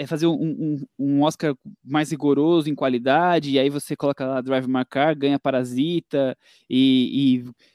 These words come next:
tem mais espaço pra mulheres, quer dizer, ele precisa tomar decisão, ele, o que que ele quer? Porque se ele quer só audiência, ele põe lá os filmes mais populares, de qualidade, é, questionável, e tem a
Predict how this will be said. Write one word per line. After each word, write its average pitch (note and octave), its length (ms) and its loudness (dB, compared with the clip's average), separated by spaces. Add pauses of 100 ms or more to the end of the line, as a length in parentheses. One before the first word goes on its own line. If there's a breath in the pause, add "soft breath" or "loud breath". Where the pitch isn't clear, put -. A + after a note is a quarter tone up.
(180)
tem C#3+ 100 2
mais D3+ 180 2
espaço D3+ 460 2
pra C3+ 460 -2 (640)
mulheres, D3+ 580 6
quer E3 60 2
dizer, D#3 140 4
ele F#3 160 4
precisa A3+ 200 -4 (100)
tomar C4 220 2
decisão, C4 500 -2
ele, G3+ 160 -4 (180)
o E3+ 60 -10
que - 120 -20
que - 80 -2
ele C#4 120 4
quer? A#2+ 360 0 (160)
Porque E3 160 -4
se A3+ 100 0
ele A#3+ 100 2
quer F#3 320 2
só F3 220 2
audiência, E3+ 720 2
ele G#3+ 100 0
põe C#4 180 -8
lá B3 300 -2
os A3 260 -4
filmes G3+ 320 -4
mais F#3+ 240 -4
populares, F#3+ 720 2
de F#3 180 -2
qualidade, D#3+ 800 0
é, C3+ 220 -2
questionável, F#3 720 -4 (560 soft breath)
e B3 200 -2
tem A#3 220 -4
a A3+ 140 -4